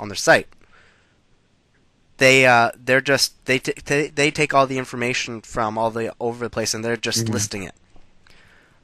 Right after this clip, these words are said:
Speaker 1: So they, uh, yeah. So what you wanna do is, if you wanna use an image like this,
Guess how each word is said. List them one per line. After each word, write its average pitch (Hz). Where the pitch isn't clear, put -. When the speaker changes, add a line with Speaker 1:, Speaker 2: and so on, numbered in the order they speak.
Speaker 1:
So -
they, 113
uh, 101
yeah. 110
So 135
what 160
you 170
wanna 147
do 135
is, 113
if 131
you 127
wanna 131
use 131
an 110
image 117
like 117
this, 120